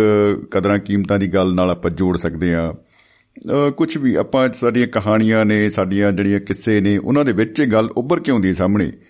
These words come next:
ਕਿ ਬਈ ਉਹ ਫਲਾਣੇ ਬੰਦੇ ਜਿਹੜਾ ਹੈ ਨਾ, ਉਹ ਵਿਲਨ ਬਣ ਗਿਆ ਇਸ ਚੱਕਰ ਦੇ ਵਿੱਚ, ਕਿਉਂਕਿ ਉਹ ਭਾਈ ਨੀਤ ਵਿੱਚ ਥੋੜ੍ਹਾ ਜਿਹਾ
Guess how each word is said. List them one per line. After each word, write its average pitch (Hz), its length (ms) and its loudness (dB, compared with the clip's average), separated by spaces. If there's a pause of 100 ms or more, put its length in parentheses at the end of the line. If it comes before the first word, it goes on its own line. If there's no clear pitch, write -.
(300)
ਕਿ 147 100 2
ਬਈ 151 240 0
ਉਹ 151 140 2
ਫਲਾਣੇ 117 440 2
ਬੰਦੇ 107 500 0
ਜਿਹੜਾ 101 240 0
ਹੈ 104 100 2
ਨਾ, 101 140 2
ਉਹ 110 300 -2
ਵਿਲਨ 131 300 0
ਬਣ 104 140 0
ਗਿਆ 85 200 0
ਇਸ 104 140 -2
ਚੱਕਰ 95 320 -4
ਦੇ 92 100 0
ਵਿੱਚ, 92 360 -2 (220)
ਕਿਉਂਕਿ 113 320 0
ਉਹ 107 320 0
ਭਾਈ 127 180 2
ਨੀਤ 98 280 0
ਵਿੱਚ 92 280 -2
ਥੋੜ੍ਹਾ 101 200 -4
ਜਿਹਾ 117 120 -4